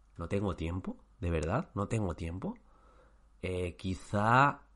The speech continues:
antes de ponerte con el inglés tendrás que dedicarle mucho más tiempo a la oposición,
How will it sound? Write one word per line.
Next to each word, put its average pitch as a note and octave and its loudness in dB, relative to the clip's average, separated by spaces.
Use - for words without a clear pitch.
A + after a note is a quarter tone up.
antes A2+ 2
de A#2+ 6
ponerte A#2 2
con A2+ 2
el A2+ 2
inglés A2 2
tendrás A2+ 4
que A#2+ 4
dedicarle G#2+ 4
mucho A#2 4
más G2+ 6
tiempo G2+ 4
a F#2+ 6
la F#2 6
oposición, F#2 0